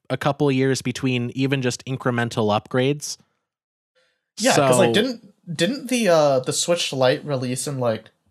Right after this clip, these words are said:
Speaker 2: didn't it release, like, a year ago? I'm not sure.
Speaker 1: I think it was in twenty nineteen, 'cause I remember, I, it was at least announced, I believe, summer twenty nineteen.
Speaker 2: Twenty nineteen. Yep, twenty nineteen it got released.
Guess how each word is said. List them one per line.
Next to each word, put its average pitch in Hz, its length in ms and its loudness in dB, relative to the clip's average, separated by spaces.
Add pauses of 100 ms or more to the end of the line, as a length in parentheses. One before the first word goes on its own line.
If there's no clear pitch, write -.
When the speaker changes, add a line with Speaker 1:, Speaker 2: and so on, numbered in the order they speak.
(220)
Speaker 2:
didn't 240 220 -6
it - 120 -20
release, 156 420 -4
like, 180 100 -10
a 135 40 -8
year 120 220 -6
ago? 254 300 -2
I'm 143 80 -14
not 127 140 -10
sure. 113 260 -2
Speaker 1:
I 147 100 2
think 175 260 -2
it 180 140 4
was 143 240 2
in 131 160 2
twenty 127 360 0
nineteen, 120 760 -2 (480)
'cause 139 160 0
I 135 60 2
remember, 135 440 0 (120)
I, 131 80 -4 (600)
it - 40 0
was 165 160 4
at 165 100 0
least 190 400 -4 (500)
announced, 117 1000 -2
I 113 120 0
believe, 107 500 0
summer 107 340 0
twenty 107 260 -2
nineteen. 139 220 2
Speaker 2:
Twenty - 0 -
nineteen. 120 520 -2 (600)
Yep, - 300 -2
twenty 147 240 -2
nineteen 135 460 -2
it 127 60 -6
got 123 200 0
released. 139 420 -6